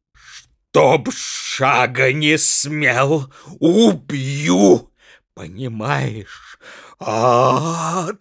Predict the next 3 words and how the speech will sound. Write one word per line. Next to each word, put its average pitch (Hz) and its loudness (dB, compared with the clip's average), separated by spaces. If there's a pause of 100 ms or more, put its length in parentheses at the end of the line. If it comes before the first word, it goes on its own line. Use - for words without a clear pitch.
тварь 185 2
негодная, 196 -2 (340)
дрожишь, 160 0